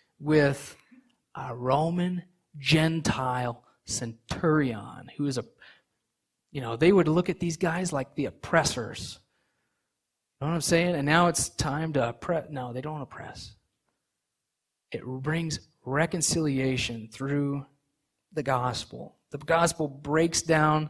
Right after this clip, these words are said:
this barrier between Jew and Gentile. And it can bring reconciliation in our own relationships,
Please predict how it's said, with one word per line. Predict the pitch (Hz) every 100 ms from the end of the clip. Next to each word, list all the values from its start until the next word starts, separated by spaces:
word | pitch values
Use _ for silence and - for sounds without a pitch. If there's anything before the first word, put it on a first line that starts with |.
| -
this | 147 -
barrier | 127 127 143 151 143
between | 131 135 127
Jew | 123 143
and | 139
Gentile. | 131 135 135 127 123 117 _ _ _ _ _ _ _ _ _ _ _
And | 131 135 127 117 -
it | 143
can | 196 156
bring | 151 147
reconciliation | 151 151 135 - 170 160 151 139 -
in | 131 143
our | 139 -
own | 156 165 156 139 _ _ _ _ _ -
relationships, | 139 143 156 147 131 117 - 110 - - -